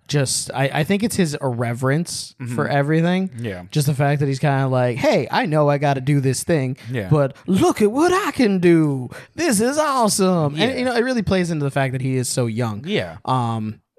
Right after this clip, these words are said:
Speaker 1: but I, I feel like later season Korras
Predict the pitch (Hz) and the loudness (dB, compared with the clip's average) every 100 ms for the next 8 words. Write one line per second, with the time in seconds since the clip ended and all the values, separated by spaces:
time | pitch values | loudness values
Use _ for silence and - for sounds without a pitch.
0 | - - 147 123 117 - 143 131 151 170 | -14 -2 0 0 -4 -2 -2 0 -2 0
1 | 170 143 123 123 139 156 151 - 139 139 | 2 0 -2 -4 -2 0 0 0 0 0
2 | 135 113 117 113 131 165 - | -2 -2 0 2 0 0 -6